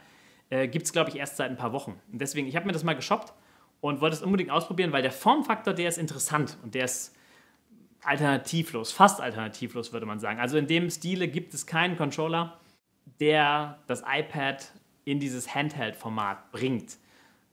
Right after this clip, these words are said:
Es gibt natürlich Controller, MiFi-Controller,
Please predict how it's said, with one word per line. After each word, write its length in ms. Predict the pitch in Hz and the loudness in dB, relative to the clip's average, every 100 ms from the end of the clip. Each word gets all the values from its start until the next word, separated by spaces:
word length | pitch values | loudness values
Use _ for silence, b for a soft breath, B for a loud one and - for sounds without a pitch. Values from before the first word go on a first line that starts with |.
| _ | _
Es 100 | - | -6
gibt 200 | 160 151 | -6 -2
natürlich 360 | 135 180 226 - | 2 4 2 2
Controller, 640 | 156 143 165 160 147 131 | -2 2 4 4 2 0
MiFi-Controller, 1080 | 117 151 156 139 - 135 - 131 131 123 120 | 2 2 2 -2 -2 -4 -2 -2 0 0 -2